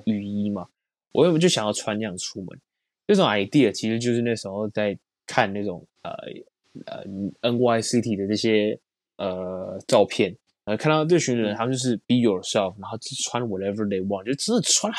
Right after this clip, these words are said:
Speaker 1: 很奇怪，奇怪到不行。
Speaker 2: 嗯。
Speaker 1: 但是呢，你如果搬来台湾的话，这群人叫做怪。
Speaker 2: 对。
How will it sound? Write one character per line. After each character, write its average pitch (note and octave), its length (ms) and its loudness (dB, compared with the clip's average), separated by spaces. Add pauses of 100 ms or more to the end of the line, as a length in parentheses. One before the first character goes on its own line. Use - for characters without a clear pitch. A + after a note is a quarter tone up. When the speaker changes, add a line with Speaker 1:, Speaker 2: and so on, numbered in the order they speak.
(180)
Speaker 1:
很 G#2 180 -2
奇 - 640 4
怪， F#3 260 4 (520)
奇 - 560 -2
怪 F#3+ 100 2
到 F3+ 100 6
不 D#3 140 2
行。 - 200 -6
Speaker 2:
嗯。 - 120 -20 (240)
Speaker 1:
但 F#3 100 -2
是 G3 140 -2
呢， C#3 300 -2 (140)
你 A2+ 100 -6
如 C#3 100 2
果 F3 80 2
搬 E3 240 -2
来 C3+ 100 -2
台 G#2+ 200 -6
湾 A2 160 0
的 G2+ 80 -6
话， G#2 140 -10
这 E3+ 140 -4
群 B2+ 240 -4
人 G2+ 120 -4
叫 A2 100 -4
做 G#2+ 100 -8 (100)
怪。 G#2 220 -4 (360)
Speaker 2:
对。 G2+ 260 6